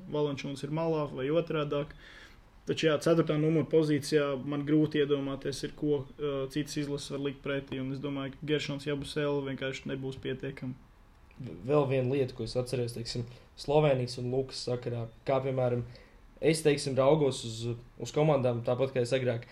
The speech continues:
Speaker 2: N B A skatījos, piemēram, prognozēt playoffs, uh, it īpaši, kad Lebrons bija Austrumu konferencē, uh, tas, cik daudz cerības es dodu tiem pretiniekiem, nu, tad, kad viņš bija, teiksim, primā Lebrons,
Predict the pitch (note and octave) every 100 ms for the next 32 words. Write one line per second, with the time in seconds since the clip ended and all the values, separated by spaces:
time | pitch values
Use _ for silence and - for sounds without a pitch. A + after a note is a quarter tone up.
0 | - - B2+ C3+ B2+ B2+ D#3 - E3+ E3+
1 | C3+ - B2+ A#2 A#2 A#2 C3+ B2+ A#2 A#2
2 | - C#3+ E3+ D#3+ - - A#2+ A#2+ A#2+ A#2+
3 | - - - - B2 C#3+ D3 C#3 C3+ B2
4 | C#3 C3 A#2+ A#2 A#2+ C3 D#3 E3+ C3+ D3
5 | D3+ C3+ A#2+ A#2 - - - - - G2+
6 | A2 - - - - - D3 D#3 - -
7 | D#3 C3 C3+ D3 D3+ - D3 C#3 C3 A#2+
8 | B2 C3+ C#3+ B2 B2 C3 D#3+ G3 F#3+ D#3
9 | C#3 B2 - F#3 F#3 E3 C3+ B2+ A#2+ A#2+
10 | B2 A#2+ B2+ B2+ A#2 A#2+ A#2+ A#2